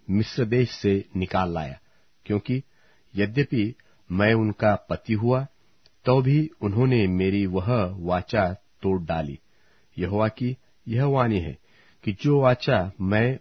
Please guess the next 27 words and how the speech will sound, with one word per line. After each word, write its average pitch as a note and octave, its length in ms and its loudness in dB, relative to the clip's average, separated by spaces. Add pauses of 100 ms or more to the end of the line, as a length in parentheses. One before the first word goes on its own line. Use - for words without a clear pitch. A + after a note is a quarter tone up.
(120)
उन G#2+ 160 0
दिनों G#2 220 0
के G2 140 -6
बाद F2 560 -2
इसराइल G#2+ 480 -2
के G2+ 140 -8
घराने F#2 400 -4
से G2+ 180 -6
बांधूंगा, F2+ 640 -2 (600)
वह F#2+ 440 -2
यह F#2 200 -2
है B2+ 320 -2 (480)
कि A2+ 60 -2
मैं C3 400 4
अपनी A2 340 -2
व्यवस्था G2 680 -4 (420)
उनके C#3 320 0
मन A2+ 240 2
में A#2 400 2
समाऊंगा F2 680 -2 (360)
और A2 280 -2 (380)
उनके G#2+ 240 0
हृदय F2+ 300 -2
पर G#2 340 -2
लिखूंगा F2+ 600 -4 (360)
और F#2+ 140 -2
मैं A2 360 0